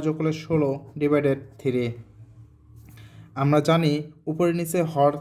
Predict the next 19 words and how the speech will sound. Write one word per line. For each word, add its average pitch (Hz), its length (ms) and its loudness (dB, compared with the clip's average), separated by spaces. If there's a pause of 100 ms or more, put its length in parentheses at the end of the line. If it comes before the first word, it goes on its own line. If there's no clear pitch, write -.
থাকলে, 156 320 0
আহ, - 1080 0 (160)
আহ, 147 200 4 (120)
ভগ্নাংশ 180 320 -2 (100)
থাকলে 156 220 -2 (1300)
হর 175 200 6 (100)
এবং 185 100 -4 (100)
হর 170 160 0 (100)
মিলে 165 220 0
গেলে 156 200 -4
কেটে 156 260 -2
যায়, 131 160 -6 (460)
অথবা 196 260 2 (100)
তোমরা 165 240 0 (260)
ডিটেলস 165 360 -2 (100)
লিখতে 160 240 -4
পারো, 139 180 0 (240)
উপরের 170 280 2
ভগ্নাংশটাকে 165 580 2